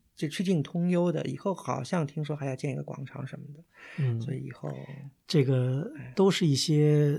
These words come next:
Speaker 2: 令人，
Speaker 1: 哎。
Speaker 2: 令人这个担忧的事情，因为古建筑、古建筑，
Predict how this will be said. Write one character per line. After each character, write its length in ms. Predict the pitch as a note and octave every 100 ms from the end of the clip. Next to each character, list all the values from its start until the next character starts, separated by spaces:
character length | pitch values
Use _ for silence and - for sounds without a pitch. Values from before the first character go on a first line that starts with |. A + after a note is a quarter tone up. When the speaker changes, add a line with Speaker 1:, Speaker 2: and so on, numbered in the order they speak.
| A3
Speaker 2:
令 200 | F3+ D3+
人， 540 | A#2+ A#2+ C#3 C#3+ D3+
Speaker 1:
哎。 140 | - _ _ _ - - - _ - - _ -
Speaker 2:
令 180 | G3
人 380 | D#3 C#3+ C#3 D3
这 160 | D3+ D3+
个 100 | C3
担 240 | - G3+
忧 160 | A3 A#3+
的 80 | F#3+
事 160 | -
情， 160 | B2 -
因 140 | G#3+
为 100 | A#3+
古 280 | A#3 C3 A2+
建 260 | - G#3+ D3+
筑、 80 | C#3
古 200 | - C#3+
建 200 | D3
筑， 120 | B2+